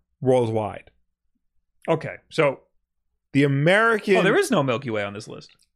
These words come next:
Speaker 1: The American Milky Way bar is noug-, nougat,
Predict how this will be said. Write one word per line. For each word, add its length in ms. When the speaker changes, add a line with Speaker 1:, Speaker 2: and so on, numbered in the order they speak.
Speaker 1:
The 160
American 720
Milky 260
Way 200
bar 300
is 280
noug-, 520
nougat, 440